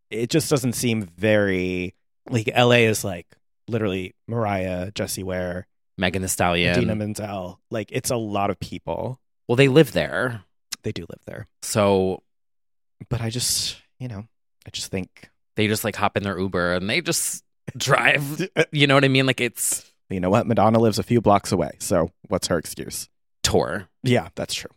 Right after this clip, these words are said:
Speaker 2: World tour.
Speaker 1: Yeah. Yeah, that is an excuse.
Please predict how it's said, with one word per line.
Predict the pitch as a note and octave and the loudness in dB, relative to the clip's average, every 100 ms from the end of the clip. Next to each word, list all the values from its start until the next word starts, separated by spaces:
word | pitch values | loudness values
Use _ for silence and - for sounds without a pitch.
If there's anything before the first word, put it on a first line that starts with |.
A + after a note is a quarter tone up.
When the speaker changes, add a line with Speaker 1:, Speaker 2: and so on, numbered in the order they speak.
| _ _ - | _ _ -4
Speaker 2:
World | G#2 F2+ - | 0 0 -2
tour. | C3 F#2 B2 | -6 -6 -4
Speaker 1:
Yeah. | F2+ F2+ - _ _ _ - | -4 -6 -14 _ _ _ -8
Yeah, | G#2 | -6
that | - | -6
is | - | -10
an | - | -14
excuse. | - - - - | -14 -14 -14 -18